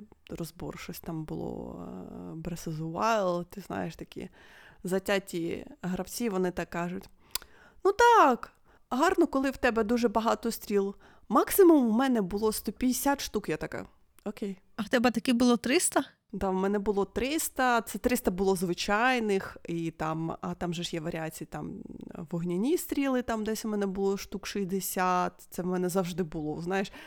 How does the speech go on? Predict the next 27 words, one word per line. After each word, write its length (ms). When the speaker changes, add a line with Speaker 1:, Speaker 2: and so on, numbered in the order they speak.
Speaker 1:
в 40
мене 220
завжди 320
було 260
багато 580
стріл. 460
Тому 240
що, 300
ну, 360
їх 460
не 120
так 240
складно, 840
їх 240
можна 280
купити, 500
по-перше, 840
по-друге, 560
їх 280
можна 340
якби 240
заробити 760
в 80
тому 220
плані, 340
що 140
ти 60